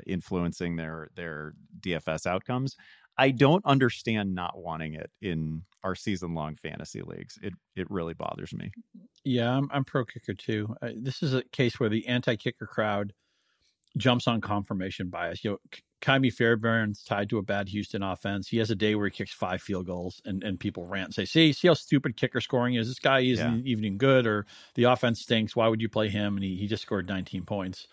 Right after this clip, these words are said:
Speaker 2: And, and, you know, whatever. I lost my league 'cause somebody played him, whatever. But you mentioned, and a lot of people made this point, Ian Allen of the F-,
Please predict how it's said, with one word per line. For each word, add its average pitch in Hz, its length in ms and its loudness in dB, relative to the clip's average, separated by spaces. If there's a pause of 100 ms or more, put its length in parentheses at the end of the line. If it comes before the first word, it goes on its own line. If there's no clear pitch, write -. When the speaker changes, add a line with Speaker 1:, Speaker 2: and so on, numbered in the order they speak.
(640)
Speaker 2:
And, 90 180 -4
and, 92 380 -2
you 85 120 -6
know, 82 60 -6
whatever. 85 420 -6
I - 80 -6
lost 98 240 -2
my 90 60 -4
league 87 280 -4
'cause - 120 -10
somebody 90 300 -6
played - 260 -10
him, - 200 -12
whatever. - 420 -14 (640)
But - 160 2 (440)
you 139 260 6
mentioned, 117 500 2 (580)
and 95 260 -4
a 98 140 -4
lot 110 180 2
of 113 80 -2
people 98 220 -4
made 92 160 -8
this - 100 -16
point, - 180 -10
Ian 101 300 -2
Allen 104 260 -2
of 90 120 -4
the 92 180 -6
F-, - 200 -20